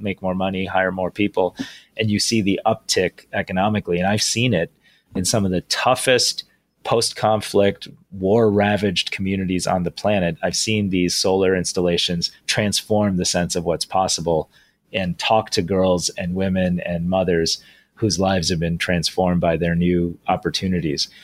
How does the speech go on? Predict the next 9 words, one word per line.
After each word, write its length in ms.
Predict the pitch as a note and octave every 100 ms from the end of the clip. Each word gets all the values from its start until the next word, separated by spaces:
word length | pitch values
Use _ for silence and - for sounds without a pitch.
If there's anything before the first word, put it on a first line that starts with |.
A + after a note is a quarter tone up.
| - _ -
And 140 | G#2
that's 440 | B2 F3 - - -
awesome. 400 | B2+ C3+ - - -
And 120 | F#2+
that's 360 | G#2+ C3 - - _
what's, 380 | - G#2+ - -
but 320 | - G#2+ A2
our 160 | A#2 D#3+
goal, 420 | C3 B2 A#2+ A2+